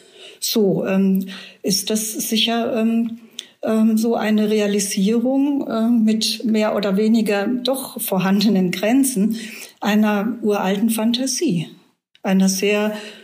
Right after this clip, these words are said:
vielleicht auch, wie wir sagen, omnipotenten Fantasie, jederzeit, an jedem Ort, ähm, per, mit einem minimalen Aufwand, nicht per Tastendruck, sagte man früher,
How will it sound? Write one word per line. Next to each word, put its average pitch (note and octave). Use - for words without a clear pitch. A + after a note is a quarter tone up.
vielleicht G#3
auch, A3
wie G#3
wir G#3
sagen, G#3
omnipotenten A3
Fantasie, E3+
jederzeit, G3+
an F3
jedem G#3
Ort, F#3+
ähm, G3+
per, G3
mit G3+
einem G3+
minimalen G#3
Aufwand, G3+
nicht G#3+
per E3+
Tastendruck, F#3+
sagte F#3+
man F3+
früher, F#3+